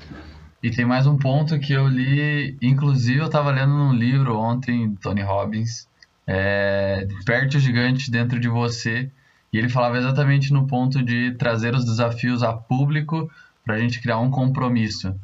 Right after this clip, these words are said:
Então, esse podcast também é um ato de trazer esse compromisso a público,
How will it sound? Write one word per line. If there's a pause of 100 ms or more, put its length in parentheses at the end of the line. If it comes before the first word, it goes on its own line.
Então, (260)
esse
podcast
também
é
um
ato
de (160)
trazer
esse
compromisso
a
público,